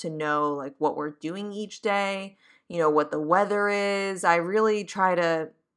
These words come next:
not be as super detailed, but at least have some type of plan going into a vacation. But with this trip, we had no plan. So basically, we went on Expedia. They have a section where it's, like, last minute trips or booking or packages. I forget what it is exactly, but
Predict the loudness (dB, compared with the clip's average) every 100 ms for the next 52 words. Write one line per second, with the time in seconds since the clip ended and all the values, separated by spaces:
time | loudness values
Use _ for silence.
0 | _ _ _ 0 2 2 2 2 0 -6
1 | -4 -4 -2 -2 -2 -4 -2 0 0 0
2 | -2 -4 -8 -6 -6 -6 -8 -8 -8 -8
3 | -6 -8 -8 -10 -8 -8 -6 -6 -8 -8
4 | -8 -8 -8 -12 -14 -14 -10 -8 -6 -6
5 | -2 -2 -2 -4 -2 -2 -4 -2 -4 -4
6 | -8 -10 -14 -18 -20 -20 _ -4 4 4
7 | 4 2 2 2 2 0 -4 -8 -4 0
8 | 2 2 2 0 0 0 -2 -4 -6 -8
9 | -6 -6 -6 -4 -4 -4 -8 -12 -6 -4
10 | -4 -6 -4 -4 -4 -8 -8 -8 -8 -6
11 | -6 -4 -4 -4 -4 -4 -4 -8 -6 -4
12 | -4 -6 -8 -8 -6 -4 -4 -4 -2 -4